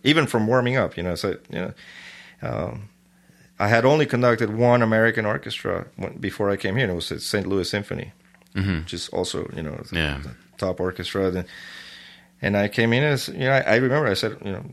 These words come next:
Speaker 1: "I'm not gonna go give a speech, blah, blah, blah." I knew they were looking for a music director, but when I came the first time, it was like, "Good morning, happy to be here, Berlioz."
Speaker 2: Right,
Speaker 1: Boom.
Speaker 2: yeah, yeah.
Speaker 1: "Let's go." You know, and that's, uh,
Speaker 2: Mm-hmm.
Speaker 1: also, you know, when you're,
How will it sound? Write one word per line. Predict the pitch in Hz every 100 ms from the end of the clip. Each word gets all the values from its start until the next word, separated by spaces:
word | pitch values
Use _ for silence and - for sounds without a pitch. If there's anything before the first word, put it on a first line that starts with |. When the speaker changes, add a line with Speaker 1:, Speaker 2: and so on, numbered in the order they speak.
| -
Speaker 1:
"I'm | -
not | 101 113
gonna | 117 107
go | 110 110 107 104 95
give | 107 104
a | 101
speech, | - - 123 123 120 - - - -
blah, | 110
blah, | 107
blah." | 113 113
I |
knew | 113 131
they |
were | 113 101
looking | 95 101 107
for | 98 101
a |
music | 92 104 -
director, | - 110 117
but | 92
when | 90
I | 87
came | - 127
the | 104
first | - 110 95
time, | 107 123 95
it |
was | 78
like, | 78 76 - - _ _ _
"Good | 117 117
morning, | 131 135 143 143 - -
happy | 127 139
to | 131
be | 131 127
here, | 135 139 139 _ _ _
Berlioz." | 131 139 113 90 76 - - _ _ -
Speaker 2:
Right, | 110 104
Speaker 1:
Boom. | 165 123
Speaker 2:
yeah, | 104 92 82
yeah. | 98 82 82
Speaker 1:
"Let's | 110
go." | - 113 - _ _ -
You | 98
know, | 87
and | 87
that's, | 82 -
uh, | 92
Speaker 2:
Mm-hmm. | 104 127 127 -
Speaker 1:
also, | 165 156 113
you | 131
know, | 123 113
when | 131
you're, | 143 156